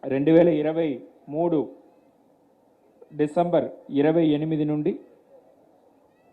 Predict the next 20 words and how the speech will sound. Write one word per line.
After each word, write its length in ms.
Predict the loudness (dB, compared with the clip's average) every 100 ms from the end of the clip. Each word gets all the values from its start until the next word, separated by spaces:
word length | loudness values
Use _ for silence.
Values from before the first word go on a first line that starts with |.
| _ _ _ -20 -20 -8 -4
రెండు 220 | 2 4
వేల 160 | 4
ఇరవై 340 | 4 2 0 0
నాలుగు 340 | 0 0 -2
జనవరి 380 | -4 -6 -6 -6
ఆరు 260 | -4 -4 -6
వరకు 360 | -8 -8 -8 -8 -14 _ _ _ -14
జిల్లా 340 | -6 0 2
వ్యాప్తంగా 600 | 2 -2 -4 0 0 0 -4 -20 -18 -8
గ్రామ 260 | -6 -4 -4
పంచాయతీలు, 800 | -2 2 2 2 2 0 -2 -4 -14 _ _ _ _ -4
వార్డుల్లో 760 | 4 6 4 2 2 2 0 -4 -16 -20 -12 -2
గ్రామ 280 | 0 2 0
సభలు 560 | 0 0 2 0 0 -4 -14 -8 -4
చేపట్టి 480 | -2 -4 -4 -6 -8 _ _ _ _ -6
అభయహస్తం 600 | 2 2 2 0 -4 -4
గ్యారంటీల 560 | 0 0 0 -2 -2 0
అమలుకు 580 | 0 0 -2 -2 -4 -6 -18 -20 _
ప్రజల 300 | -8 -6 -4 -4
నుండి 440 | -6 -6 -6